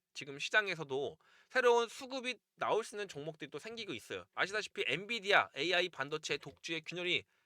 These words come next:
발생이 됐다. 여러분들 구글 티피유 아시죠? 티피유. 지금 그래픽 카드 말고 이 티피유라는 이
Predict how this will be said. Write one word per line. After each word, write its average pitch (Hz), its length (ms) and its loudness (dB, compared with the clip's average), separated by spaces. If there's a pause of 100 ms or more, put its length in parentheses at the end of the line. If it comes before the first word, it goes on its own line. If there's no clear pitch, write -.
(180)
발생이 139 360 -4
됐다. 135 380 2 (360)
여러분들 180 260 -4
구글 214 420 -4 (120)
티피유 - 380 0
아시죠? 127 280 2
티피유. 120 360 -8 (280)
지금 208 260 -4
그래픽 240 380 2
카드 220 220 4
말고 143 480 0 (440)
이 160 140 -8
티피유라는 240 840 2 (380)
이 202 180 -10